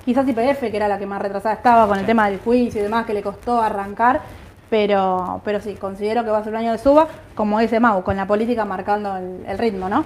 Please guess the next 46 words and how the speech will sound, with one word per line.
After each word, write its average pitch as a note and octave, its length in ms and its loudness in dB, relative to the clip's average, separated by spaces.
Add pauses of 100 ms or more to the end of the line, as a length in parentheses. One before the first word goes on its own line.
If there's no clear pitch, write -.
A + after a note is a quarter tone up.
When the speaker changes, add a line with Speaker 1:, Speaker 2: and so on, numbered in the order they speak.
(480)
Speaker 2:
Sí, E3+ 240 0
bueno, C#3 220 -4
hay B2+ 80 0
que B2 80 -2
ver B2+ 100 -2
qué B2 80 -4
pasa B2+ 180 -2
también B2 200 -6
con B2 80 -4
el A#2+ 80 -6
desarme B2+ 320 -8
de A#2+ 80 -6
la A#2+ 100 -4
deuda C3 180 -4
en B2 60 -8
pesos D3 400 -6
y A#2 180 -14
la A#2+ 120 -8
tasa B2 180 -10
de A#2+ 60 -8
interés, B2+ 260 -6
pero C3+ 140 -8
bueno. C#3 160 -6 (440)
Speaker 1:
Perfecto. A3 560 0 (280)
¿Cómo D#4 220 4
ven D4 100 6
los C4 180 4
bonos? D#4 460 4 (100)
Bueno, G#3 180 -2
los G3 120 -2
soberanos. G#3+ 480 4
Acá G#3+ 160 2
preguntan A#3+ 340 4
por G#3 140 0
el G#3+ 100 2
A A#3+ 140 10
E A#3 80 4
treinta B3+ 260 4
y A#3+ 60 0
G A#3+ 160 2
treinta B3+ 240 4
a A3+ 40 2
corto A#3 300 0
plazo. G3+ 420 -2
Speaker 2:
Very B2 200 -4
good. A#2 160 -8